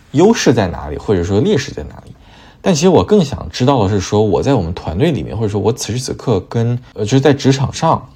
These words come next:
我的这个工种，做我现在的手头这块业务，那我的优势在哪里？就我当时是想提问找这个东西的。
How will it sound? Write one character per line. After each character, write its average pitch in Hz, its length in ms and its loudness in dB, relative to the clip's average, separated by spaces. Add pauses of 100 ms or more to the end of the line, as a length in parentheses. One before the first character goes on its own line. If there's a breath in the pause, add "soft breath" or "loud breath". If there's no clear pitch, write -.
(140)
我 85 120 0
的 82 80 0
这 139 140 2
个 110 100 6
工 190 240 0
种， - 160 2 (240)
做 170 180 4
我 - 100 4
现 160 160 -2
在 143 100 2
的 127 120 0
手 - 180 -4
头 104 120 -4
这 135 80 -2
块 151 140 0
业 220 240 2
务， 95 180 -2 (400 loud breath)
那 104 160 -2
我 65 160 -2
的 67 80 -4
优 85 160 -4
势 - 160 -8
在 82 120 -8
哪 65 180 -12
里？ - 100 -18
就 110 120 0
我 98 80 2
当 123 180 2
时 135 60 2
是 147 60 2
想 85 360 -4
提 - 200 -10
问 117 140 0
找 - 180 -4
这 131 100 4
个 127 80 2
东 - 140 -8
西 - 120 -12
的。 - 80 -12